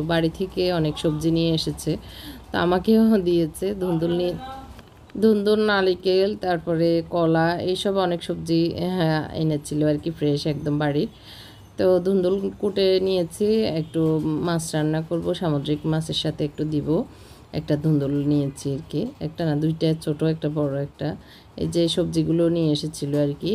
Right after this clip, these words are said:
এদিক দিয়ে ভাত ডাল বসিয়ে দিয়েছি। ছড়া রান্না করব,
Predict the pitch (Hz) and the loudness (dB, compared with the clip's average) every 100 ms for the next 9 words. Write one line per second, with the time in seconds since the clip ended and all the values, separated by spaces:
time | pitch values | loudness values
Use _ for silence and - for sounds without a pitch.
0 | 240 170 156 165 175 175 165 143 139 156 | -2 -2 -2 0 0 2 0 0 0 0
1 | 160 151 - 160 147 147 147 - 202 247 | 0 -2 -2 -4 0 0 -2 -6 -8 -8
2 | - - - - - - 196 190 196 202 | -8 -20 -20 -20 -12 0 2 4 2 0
3 | 185 180 185 180 | -2 -2 -4 -2